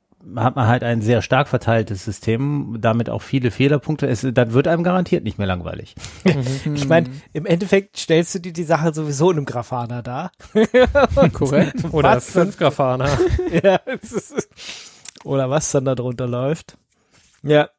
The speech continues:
Speaker 1: Ja, nur es geht ja nicht nur ums Darstellen. <laughs> Dachte ich.
Speaker 3: Ja, genau.
Speaker 4: Was?
Speaker 1: Man will ja
Speaker 2: Nein,
Speaker 1: vielleicht
Speaker 2: auch,
Speaker 1: auch Dinge
Speaker 2: auch,
Speaker 1: drin
Speaker 2: auch ums
Speaker 1: tun
Speaker 2: Steuern.
Speaker 1: lassen.
Speaker 2: Ja.
Speaker 1: Ja,
Speaker 2: Ja.
Speaker 1: genau.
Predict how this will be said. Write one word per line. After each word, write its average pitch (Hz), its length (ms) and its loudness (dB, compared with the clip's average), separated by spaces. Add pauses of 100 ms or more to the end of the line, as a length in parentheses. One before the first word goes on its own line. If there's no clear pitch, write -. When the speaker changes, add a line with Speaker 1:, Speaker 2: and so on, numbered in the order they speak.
(1160)
Speaker 1:
Ja, 147 120 4
nur 151 180 6
es 147 160 -4
geht 151 240 0
ja 151 140 4
nicht - 480 -4 (640)
nur 139 200 2
ums 147 200 -4
Darstellen. 101 760 -2 (440)
<laughs> - 460 -16
Dachte 143 280 0
ich. 151 120 2
Speaker 3:
Ja, 175 100 2
genau. 120 320 -2
Speaker 4:
Was? 151 800 0 (1080)
Speaker 1:
Man 117 200 0
will 135 80 4
ja 156 100 6
Speaker 2:
Nein, 165 140 4
Speaker 1:
vielleicht 156 240 0
Speaker 2:
auch, 156 160 0
Speaker 1:
auch 147 160 -4
Dinge 151 320 0
Speaker 2:
auch, 135 40 -4
Speaker 1:
drin 139 120 4
Speaker 2:
auch 135 80 4
ums 156 160 0
Speaker 1:
tun 160 80 -2
Speaker 2:
Steuern. 139 200 2
Speaker 1:
lassen. 104 440 -4
Speaker 2:
Ja. 110 100 -14 (200)
Speaker 1:
Ja, 110 180 -2
Speaker 2:
Ja. 113 160 -6
Speaker 1:
genau. 104 280 -8